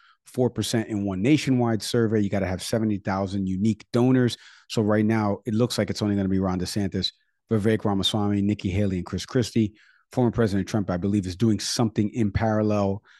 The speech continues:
on his own, some type of event. Um, Nick, I'm actually, uh, as of this taping, uh, it's, this episode will already come out, but doing some T V previewing, uh, the debate. So if people wanna actually listen to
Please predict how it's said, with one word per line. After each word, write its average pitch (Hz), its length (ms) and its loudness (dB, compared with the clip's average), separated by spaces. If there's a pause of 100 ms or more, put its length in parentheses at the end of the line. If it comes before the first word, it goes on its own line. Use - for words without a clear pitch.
(100)
on 107 140 2
his 98 180 0
own, 117 260 4
some 110 160 0
type 107 200 0
of 90 100 -2
event. 120 380 2 (500)
Um, 120 400 0 (680)
Nick, 160 160 4
I'm 139 120 2
actually, 147 480 4
uh, 120 400 4
as 117 180 2
of 101 120 0
this 123 180 2
taping, 135 580 2
uh, 113 140 -2 (220)
it's, 135 280 -6
this 104 280 -2
episode - 280 -2
will 95 140 -2
already 95 260 -2
come 107 220 0
out, 131 240 0
but 98 180 -2
doing 143 220 6
some 113 180 2
T 127 220 2
V 110 340 4 (380)
previewing, 139 720 6
uh, 120 100 2
the 110 140 2
debate. 107 500 2
So 110 380 4
if 110 120 -2
people 113 220 2
wanna 104 180 2
actually 95 280 -4
listen 92 260 -4
to 82 220 -4